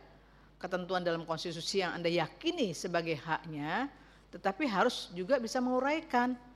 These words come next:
apa sebetulnya yang menjadi persoalan tidak sejahtera lahir dan batinnya itu. Apa kemudian yang menyebabkan, eh, terkait dengan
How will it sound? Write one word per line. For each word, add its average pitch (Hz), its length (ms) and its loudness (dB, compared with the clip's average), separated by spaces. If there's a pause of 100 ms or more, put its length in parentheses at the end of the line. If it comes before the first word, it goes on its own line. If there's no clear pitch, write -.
(280)
apa 294 320 4
sebetulnya 196 720 2 (400)
yang 202 480 0
menjadi 185 320 0
persoalan 185 480 0
tidak 175 240 2
sejahtera 170 480 -2
lahir 165 240 2
dan 156 240 -4
batinnya 151 560 -4
itu. 147 320 -6 (560)
Apa 285 320 6
kemudian 202 560 4
yang 190 160 0
menyebabkan, 190 800 4 (400)
eh, 180 400 6
terkait 185 560 2
dengan 202 480 2